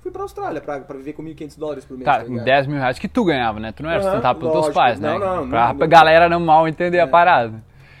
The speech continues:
Speaker 1: Eu não sou sustentado pe-, pelos meus pais desde que eu era menor de idade. Claro, eles me davam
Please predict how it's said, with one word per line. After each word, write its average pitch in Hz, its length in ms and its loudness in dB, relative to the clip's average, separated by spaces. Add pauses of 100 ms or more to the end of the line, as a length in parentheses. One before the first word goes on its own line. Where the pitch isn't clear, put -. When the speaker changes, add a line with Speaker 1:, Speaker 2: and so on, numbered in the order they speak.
Speaker 1:
Eu 139 80 -14
não 147 60 -14
sou 175 120 -14
sustentado 185 520 -10 (140)
pe-, 156 140 -12 (260)
pelos 151 180 -8
meus 151 140 -12
pais 151 240 -10
desde 170 340 -14 (140)
que - 80 -16
eu 165 80 -6
era 180 80 -10
menor 180 300 -10
de 247 80 -16
idade. 151 320 -8 (260)
Claro, 143 220 -6
eles 123 120 -20
me 139 80 -12
davam 139 440 -10